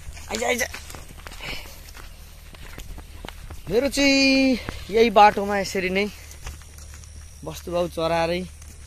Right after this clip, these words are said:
स्कुल जाने, आउने, पढ्ने, फेरि खोला जाने, बिरिङ खोला पौडी खेल्ने, यसरी नै बितेको थियो मेरो बालापन।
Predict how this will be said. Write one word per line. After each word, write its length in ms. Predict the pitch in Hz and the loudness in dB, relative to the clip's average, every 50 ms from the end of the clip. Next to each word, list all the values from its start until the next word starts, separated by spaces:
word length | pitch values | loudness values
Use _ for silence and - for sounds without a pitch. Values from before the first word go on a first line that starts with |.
| - - | -16 -14
स्कुल 280 | - - - - 180 165 160 | -14 -12 -6 -4 -4 -2 0
जाने, 320 | 165 160 156 156 160 165 160 156 | 0 0 -2 -4 -6 -8 -8 -6
आउने, 400 | 156 156 156 160 156 160 170 170 - - - - - - - - - - - - - - | -6 -4 -4 -4 -6 -6 -8 -10 -14 -16 -18 -18 -16 -16 -16 -16 -16 -16 -16 -16 -16 -8
पढ्ने, 360 | - 151 156 156 156 160 160 160 170 156 | -4 -4 -2 -2 -2 -2 -2 -4 -4 -6
फेरि 200 | - 160 160 170 151 | -6 -8 -8 -8 -6
खोला 300 | - 160 160 170 165 160 | -4 0 4 4 6 6
जाने, 260 | 151 151 151 156 160 151 | 6 4 2 2 0 0
बिरिङ 240 | 147 156 156 165 160 | 0 -2 -2 -2 -2
खोला 280 | 139 147 147 151 151 156 170 - - - - - - - - - - - - - - - 165 | -4 -2 0 2 2 2 0 -2 -6 -12 -14 -14 -12 -12 -12 -12 -14 -14 -16 -16 -8 -2 0
पौडी 220 | 175 175 175 170 | 2 2 2 0
खेल्ने, 320 | 143 156 160 156 151 151 170 185 175 - - - - - - - - - - - - - - - - - - - - | 2 2 2 4 4 4 2 0 -2 -6 -12 -16 -16 -18 -18 -18 -16 -16 -16 -16 -16 -16 -18 -18 -18 -18 -16 -14 -10
यसरी 260 | - - - 202 202 214 226 | -4 0 2 2 4 4 2
नै 80 | 233 | 2
बितेको 400 | 208 190 214 185 - 202 196 202 | 2 0 2 4 4 6 6 6
थियो 160 | 185 185 190 | 4 4 2
मेरो 160 | 185 180 175 175 | 4 4 4 6
बालापन। 480 | 160 160 160 156 160 160 156 175 190 | 6 6 6 6 6 4 2 0 -2